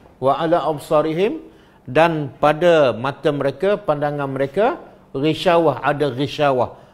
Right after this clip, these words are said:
penutup. Jadi, yakhsha daripada ghishawah. Apa makna dia?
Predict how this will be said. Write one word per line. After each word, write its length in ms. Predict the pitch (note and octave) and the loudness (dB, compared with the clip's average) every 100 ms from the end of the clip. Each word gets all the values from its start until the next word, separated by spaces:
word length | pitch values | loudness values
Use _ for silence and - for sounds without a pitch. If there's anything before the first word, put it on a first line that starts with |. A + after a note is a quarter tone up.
| _ _ _ - | _ _ _ 0
penutup. 720 | C#3+ C#3 C#3+ C#3+ A#2+ - - - _ _ _ _ B2 | 2 2 -2 -2 -2 -4 -20 -20 _ _ _ _ -6
Jadi, 480 | D3+ F3+ G3 F3+ C3+ | 2 4 4 2 2
yakhsha 540 | E3+ F3 - G#3 G#3 | 0 0 0 0 2
daripada 380 | D#3 D3+ D#3+ D3+ | -2 -2 -2 -2
ghishawah. 600 | C3 C#3 - C3 A2 G2+ - - _ _ _ _ _ _ _ _ _ _ _ _ - - | -2 -4 0 0 2 -2 -8 -20 _ _ _ _ _ _ _ _ _ _ _ _ -10 -4
Apa 200 | D#3 G#3 | 0 2
makna 220 | G#3 A3 | 2 0
dia? 260 | F#3 E3 B3 | 4 2 2